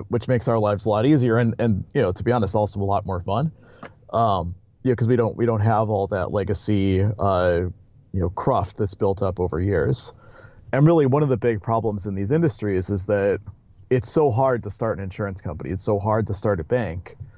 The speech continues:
that you don't have the normal entry and exit that you have in other industries that really forces them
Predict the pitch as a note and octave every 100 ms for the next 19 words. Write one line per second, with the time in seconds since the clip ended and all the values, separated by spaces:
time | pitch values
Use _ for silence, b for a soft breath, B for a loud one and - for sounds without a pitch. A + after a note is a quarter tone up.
0 | B B B B - A#2 A#2+ C#3 B2+ A#2+
1 | B2 G2 G#2 G2+ A2 A2+ G2+ G2 - G#2
2 | F#2+ F#2+ - G2 F2 E2+ F2 G2+ F#2+ F#2
3 | F#2 F#2 F#2 F#2+ F#2+ - A#2 G#2+ - -
4 | G2+ G2+ F#2 G#2+ G2 G2 C3+ B2 D3 D#3
5 | E3